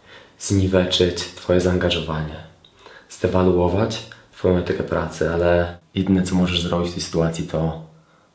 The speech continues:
odwróć od nich swoje oczy. Spójrz na ludzi, których kochasz. Spójrz jeszcze raz na wyznaczone przez ciebie cele i pracuj.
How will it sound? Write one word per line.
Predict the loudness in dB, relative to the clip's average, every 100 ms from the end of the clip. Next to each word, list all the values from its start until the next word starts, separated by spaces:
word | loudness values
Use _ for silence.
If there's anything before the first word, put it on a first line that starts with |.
| _ _ -6
odwróć | -4 -4 -4 -4
od | -2
nich | -2 -4
swoje | -6 -6
oczy. | -6 -8 -8 -10 -16 _
Spójrz | -20 -6 -4 0
na |
ludzi, | 0 0
których | 0 -2
kochasz. | -4 -6 -4 -4 -4 -8 -20 _ _ -20 _ -20
Spójrz | -12 -6 -2
jeszcze | 0 2
raz | 0 0
na | 0 -2 -4 -12 -20 _ _ _ -8
wyznaczone | -4 -2 -2
przez | -2 -4
ciebie | -6 -6
cele | -4 -2 0 0
i | -2 -4 -10 -18 _ _ _ _ _ _ _
pracuj. | -8 -8 -8 -12